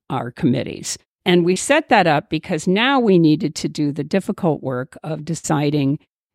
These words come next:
does this rally at this time meet our mission? When we went to the discussion of the rally, there were three possible, uh, positions that we could take. Uh, one would be to endorse the rally.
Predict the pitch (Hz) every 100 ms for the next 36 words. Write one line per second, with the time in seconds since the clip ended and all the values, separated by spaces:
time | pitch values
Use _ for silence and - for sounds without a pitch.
0 | _ 170 170 202 240 - 247 240 - 180
1 | 156 151 151 160 _ 156 156 - 233 -
2 | - 247 226 143 139 139 190 - 147 151
3 | 151 156 156 202 247 - - - 214 _
4 | _ _ - 220 220 220 208 214 - -
5 | 240 214 190 196 - 170 160 180 170 180
6 | 170 160 139 139 147 147 160 147 156 151
7 | - 160 156 156 175 - 156 147 - 151
8 | 147 139 170 _ 143 147 - 151 151 147
9 | - 156 - 151 151 165 254 - 143 131
10 | 226 - _ _ _ _ _ - - 160
11 | 160 160 180 196 190 165 151 151 - 151
12 | 143 160 151 147 - 165 220 262 - 147
13 | 147 139 135 131 170 254